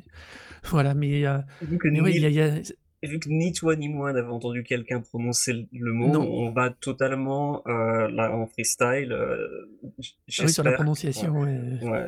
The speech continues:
Speaker 2: j'espère que quand, heu, j'entendrai quelqu'un prononcer le mot, le, son nom correctement un jour, heu, je serai pas me dire : « Ah, c'est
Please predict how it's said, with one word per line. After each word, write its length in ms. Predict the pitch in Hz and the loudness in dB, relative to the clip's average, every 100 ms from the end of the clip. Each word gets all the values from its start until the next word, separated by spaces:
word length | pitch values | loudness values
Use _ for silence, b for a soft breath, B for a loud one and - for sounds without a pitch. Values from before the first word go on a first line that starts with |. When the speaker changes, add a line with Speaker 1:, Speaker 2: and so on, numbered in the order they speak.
| - | -6
Speaker 2:
j'espère 520 | 113 127 - 139 - | -2 -2 0 -2 -4
que 300 | - 120 113 | -6 -2 -2
quand, 240 | 113 113 - | -2 -6 -4
heu, 220 | 107 110 | -2 -2
j'entendrai 460 | 110 113 117 113 113 | -4 -6 -4 -2 -2
quelqu'un 220 | 117 127 | -2 -4
prononcer 460 | 127 113 113 - 113 | -4 -4 -2 -2 -2
le 60 | |
mot, 280 | 117 113 113 | -2 -2 -2
le, 200 | 113 107 | -2 -4
son 180 | - 113 | -2 -2
nom 160 | 113 113 | -2 0
correctement 640 | 113 107 - 117 113 110 | 0 -2 -2 -2 0 2
un 60 | 107 | 0
jour, 360 | 120 131 120 110 | 0 0 2 0
heu, 60 | |
je 80 | 110 | 0
serai 140 | - 107 | -6 -4
pas 80 | 110 | -2
me 60 | |
dire : « 160 | 120 - | -4 -4
Ah, 160 | - 131 | -4 -2
c'est 260 | - 117 | -2 -2